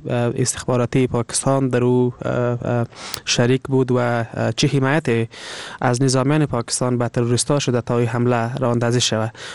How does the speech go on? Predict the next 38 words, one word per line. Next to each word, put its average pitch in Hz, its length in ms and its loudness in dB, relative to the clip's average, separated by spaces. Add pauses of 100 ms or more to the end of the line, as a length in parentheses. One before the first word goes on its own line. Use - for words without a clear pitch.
(160)
ولی 131 180 4
برعکس، 143 760 -2
اه، 117 480 0
کاری 127 300 0
که - 100 -6
پاکستان 156 500 0
می‌کنه 170 320 2
او 139 160 2
تنها 131 340 0
یک 127 220 0
اتهام 120 360 0
است، - 220 -2
از 120 200 0
ما 135 160 2
اتهام 127 420 2
نیست، 156 500 2
واقعیت 123 500 0
است 151 240 0
و 147 60 2
حقایق 120 520 0
است 147 180 -2
که 151 220 2 (440)
به 123 80 4
اونا 123 220 2
شریک 123 340 0
می‌شه 180 280 2
و 165 240 4
ما 139 160 2
خواهان، 135 360 0
اه، 127 520 2
اه، 123 380 2 (500)
کار 139 220 2
و 135 60 0
فعالیت 135 320 0
و - 20 2
همکاری 135 340 2
ایشان 131 240 0
می‌باشیم. 113 420 -4